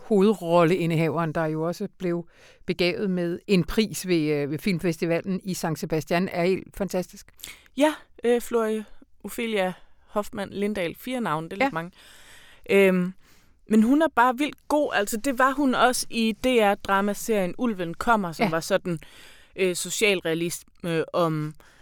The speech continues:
Speaker 2: tvangsfjernelse af børn, hvor hun spillede et, øh,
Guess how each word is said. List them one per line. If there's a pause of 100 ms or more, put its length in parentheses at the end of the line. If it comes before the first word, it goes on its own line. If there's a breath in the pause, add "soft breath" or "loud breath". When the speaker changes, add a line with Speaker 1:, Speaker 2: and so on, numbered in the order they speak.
(480 soft breath)
Speaker 2:
tvangsfjernelse
af
børn, (920)
hvor
hun
spillede
et,
øh,